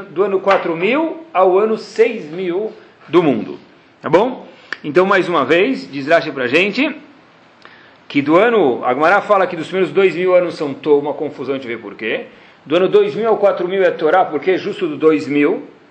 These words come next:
mesmo que ainda não tinha saído da Torá, mas Avram Avinu já tinham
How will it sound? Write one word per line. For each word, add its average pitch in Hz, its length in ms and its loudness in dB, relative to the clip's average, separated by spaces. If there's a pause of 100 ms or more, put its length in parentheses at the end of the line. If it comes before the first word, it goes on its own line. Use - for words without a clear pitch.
(140)
mesmo 143 240 -4
que 160 80 -6
ainda 151 160 -4
não 147 80 -4
tinha 143 180 -2
saído 139 240 -4
da 147 240 2
Torá, 135 260 0
mas 135 240 -6
Avram 147 300 -6
Avinu 156 260 -4
já 131 140 -2
tinham 156 540 -4